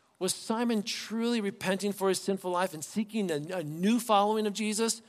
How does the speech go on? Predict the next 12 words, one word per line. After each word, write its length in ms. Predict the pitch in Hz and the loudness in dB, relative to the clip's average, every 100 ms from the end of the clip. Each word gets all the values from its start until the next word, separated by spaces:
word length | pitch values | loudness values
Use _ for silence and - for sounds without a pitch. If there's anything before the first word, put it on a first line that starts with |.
| - - _ _ _ _ | -20 -20 _ _ _ _
Or 120 | 190 190 | 2 4
was 140 | 196 | 4
he 80 | 196 | 2
more 300 | 214 240 247 | 2 2 2
interested 500 | 226 202 196 196 196 | 0 0 -2 0 0
in 120 | 190 | 0
having 260 | 185 180 175 | 0 -2 -6
power 500 | - - 185 190 170 | -8 -4 -2 0 0
and 100 | 147 | -2
people 240 | 175 - | -8 -8
following 340 | - 160 165 160 | -4 -2 -2 -4
him? 260 | 190 120 | -6 -6